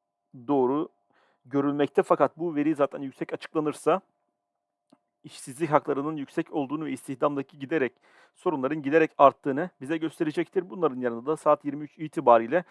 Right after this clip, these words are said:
fed Başkanı Powell'ın konuşmalarını takip edeceğiz. Bakalım bu konuşmalar hafta başından beri süre gelen doların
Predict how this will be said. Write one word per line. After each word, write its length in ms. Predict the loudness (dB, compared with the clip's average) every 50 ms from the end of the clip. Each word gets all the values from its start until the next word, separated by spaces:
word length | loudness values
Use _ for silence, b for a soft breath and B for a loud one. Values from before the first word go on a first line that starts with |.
| b b b b
fed 200 | 2 2 2 6 8
Başkanı 420 | 8 8 8 6 4 2 2 2 2
Powell'ın 480 | 10 12 12 12 12 12 6 0 0
konuşmalarını 800 | -2 -2 -4 -4 -4 -4 -2 -2 0 0 -2 -4 -4 -4 -4 -4
takip 360 | 4 6 6 6 6 4 0
edeceğiz. 360 | -6 -6 -2 0 -2 -2 -2 -4
Bakalım 340 | -6 -4 -4 -4 -4 -6
bu 60 | -8 -8
konuşmalar 540 | -8 -8 -8 -8 -8 -8 -2 0 0 0
hafta 440 | 0 0 0 0 0 0 -2 0 0
başından 500 | 0 -2 -2 -4 -2 0 2 2 2 0
beri 200 | -6 -8 -10 -10 b b b b b b b b b b b b
süre 380 | _ -20 -14 -6 -2 0 2 2
gelen 340 | 4 4 4 4 4 2 0
doların 420 | 2 4 4 4 4 2 0 -4